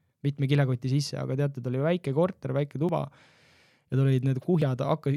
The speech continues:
kogu aeg järjest kasvasid. Ma ütlesin, et Tanja, sul ei ole neid asju vaja tegelikult, et ole hea,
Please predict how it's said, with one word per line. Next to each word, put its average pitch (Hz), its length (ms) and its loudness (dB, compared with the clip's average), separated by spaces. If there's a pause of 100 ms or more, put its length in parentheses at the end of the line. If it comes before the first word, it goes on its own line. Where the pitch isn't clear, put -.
(140)
kogu 165 200 2
aeg 143 160 2
järjest 151 200 -2
kasvasid. 131 480 -2
Ma 135 80 -2
ütlesin, 127 240 -6
et 117 120 -12
Tanja, 151 240 0
sul 127 120 0
ei 147 80 2
ole 165 160 2
neid 113 200 0
asju - 280 -4
vaja 147 260 -4 (100)
tegelikult, 117 640 -2
et - 200 -6
ole 151 160 2
hea, 147 100 2